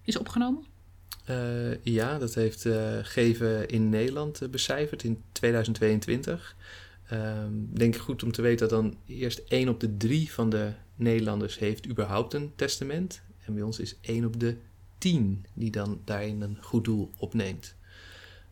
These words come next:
Speaker 2: Eh, dus dat is in feite nog minder dan wat er gemiddeld in het Verenigd Koninkrijk, Verenigde Staten en Australië, eh, is opgenomen in testament.
Speaker 1: Ja.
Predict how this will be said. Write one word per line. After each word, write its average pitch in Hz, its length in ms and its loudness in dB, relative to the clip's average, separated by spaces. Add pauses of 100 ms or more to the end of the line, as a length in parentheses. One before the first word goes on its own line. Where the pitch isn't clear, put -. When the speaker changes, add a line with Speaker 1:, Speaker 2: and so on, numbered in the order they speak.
Speaker 2:
Eh, 117 140 -4 (160)
dus 107 120 -4
dat 110 140 -2
is 110 140 -4
in 107 60 0
feite 104 280 -2
nog 104 100 0
minder 107 280 4
dan 98 380 0
wat - 120 -6
er 110 60 -6
gemiddeld 104 320 0
in 104 100 2
het 104 100 -4
Verenigd 107 260 -2
Koninkrijk, 107 640 0
Verenigde 110 320 -2
Staten 110 240 -2
en 113 60 0
Australië, 101 640 -4 (260)
eh, 104 220 -4
is 110 140 -2
opgenomen 101 480 -6
in 107 80 -6
testament. - 640 -8 (460)
Speaker 1:
Ja. 180 140 -6